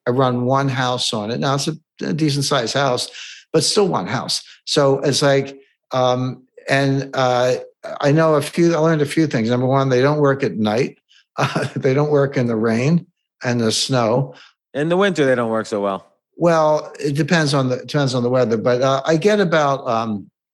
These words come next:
Speaker 1: everyone says, "Oh, you run your house on solar power." It's like, "No, I run my house on batteries, and the batteries are charged by the solar panels." That's how it works. But, uh,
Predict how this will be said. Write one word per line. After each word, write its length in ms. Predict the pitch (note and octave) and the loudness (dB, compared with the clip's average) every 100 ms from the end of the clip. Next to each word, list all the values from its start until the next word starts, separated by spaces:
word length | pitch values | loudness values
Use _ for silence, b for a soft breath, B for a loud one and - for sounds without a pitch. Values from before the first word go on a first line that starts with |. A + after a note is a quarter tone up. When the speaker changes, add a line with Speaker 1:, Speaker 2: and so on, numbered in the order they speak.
| _ _ - | _ _ -2
Speaker 1:
everyone 220 | D3 E3+ | 2 2
says, 180 | D3+ D3+ | 2 2
"Oh, 40 | |
you 160 | C#3 C3+ | 2 2
run 120 | C#3+ | 0
your 80 | C3+ | 0
house 280 | C3 B2 B2+ | 0 0 -2
on 40 | |
solar 280 | - B2 A2+ | -2 0 0
power." 200 | D3+ B2+ | 0 0
It's 120 | A2+ | 0
like, 100 | B2 | -2
"No, 140 | D3 | 0
I 60 | B2+ | 0
run 180 | D3+ E3+ | 2 0
my 100 | D3+ | 2
house 240 | C#3+ C3 | 2 0
on 180 | - F#2+ | -2 -2
batteries, 720 | A2+ A2+ B2+ G2 F#2 - - b b b _ | 0 0 0 0 -4 -4 -6 b b b _
and 140 | A#2+ A#2 | -2 -2
the 60 | |
batteries 520 | G2 C3 C3+ C3+ A#2+ | 2 2 2 2 0
are 120 | A#2+ G2+ | -2 -2
charged 600 | - C3+ A#2+ A#2+ A2+ - | -2 0 2 2 0 -2
by 200 | G#2+ G#2 | -2 -2
the 100 | G2 | -2
solar 340 | - A2 F#2+ | 0 0 -2
panels." 600 | F#2 B2 A#2 G#2 F2+ - | -2 -4 -2 -4 -6 -4
That's 220 | G#2+ G#2+ | -2 0
how 100 | - | 0
it 80 | G2 | 0
works. 320 | G#2+ G#2+ F2 B B B - | 0 0 -2 B B B -6
But, 240 | - B2 A#2 | 0 0 2
uh, 340 | A#2+ A#2 A#2 | 0 0 -2